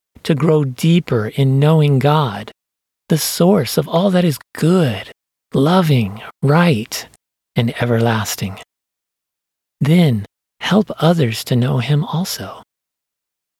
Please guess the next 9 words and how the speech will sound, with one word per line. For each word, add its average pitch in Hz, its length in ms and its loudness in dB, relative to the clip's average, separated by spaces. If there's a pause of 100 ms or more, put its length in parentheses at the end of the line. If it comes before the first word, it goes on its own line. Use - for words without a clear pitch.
(380)
You 143 100 2
can 147 180 0
do 139 180 4
that 92 280 -2 (400)
by 120 120 0
recognizing 107 920 -2 (180)
you 120 120 4
need 120 460 2
God. 92 480 -6